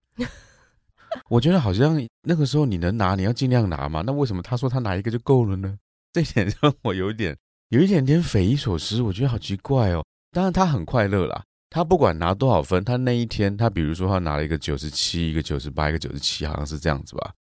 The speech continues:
Speaker 2: 就是三科都是比较高的九十分这样。那他就说，“其实我考得还不错啦。”他就说，“我觉得我考得还不错。”他会这样子去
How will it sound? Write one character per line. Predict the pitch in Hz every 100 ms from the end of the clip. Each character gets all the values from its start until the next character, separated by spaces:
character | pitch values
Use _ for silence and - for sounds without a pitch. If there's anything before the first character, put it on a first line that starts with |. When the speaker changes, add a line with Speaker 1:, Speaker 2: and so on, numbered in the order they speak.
| _
Speaker 2:
就 | -
是 | 117
三 | 113 117 113
科 | 107
都 | 98 98
是 | 92 95 82 71
比 | 73
较 | 82
高 | 80 82
的 | 80
九 | 71 -
十 | -
分 | 65 71 69
这 | 71
样。 | - _ _ _ -
那 | 156 - _
他 | -
就 | 185 190
说 | 196 -
，“其 | 160
实 | 170 185
我 | 135 175
考 | 156 131
得 | 110
还 | 104 113
不 | 131 156
错 | - 196 170
啦。” | 104 80 95
他 |
就 | 165
说 | 160 170 -
，“我 | 104
觉 | 95
得 | 143 160
我 | 143
考 | 120 90
得 | 87
还 | 90
不 | 107
错。” | 135 - _ _ -
他 | 185
会 | 202
这 | 165 190
样 | 156
子 | 90
去 | 85 143